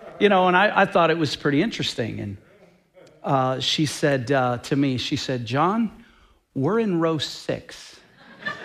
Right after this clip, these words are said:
See, there's an inevitability. It's like, it's coming. And, yeah, for all of us.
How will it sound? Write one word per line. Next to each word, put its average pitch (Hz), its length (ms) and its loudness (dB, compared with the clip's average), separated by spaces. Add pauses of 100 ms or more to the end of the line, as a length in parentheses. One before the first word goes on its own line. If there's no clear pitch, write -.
(3750)
See, 220 220 2
there's 190 280 8
an 180 380 4
inevitability. 190 1200 4
It's - 220 -2
like, 170 240 2 (160)
it's 214 200 6
coming. 135 600 4 (800)
And, 151 400 2 (1120)
yeah, 135 240 0
for 139 180 -2
all 143 160 2
of 117 80 -6
us. - 220 -18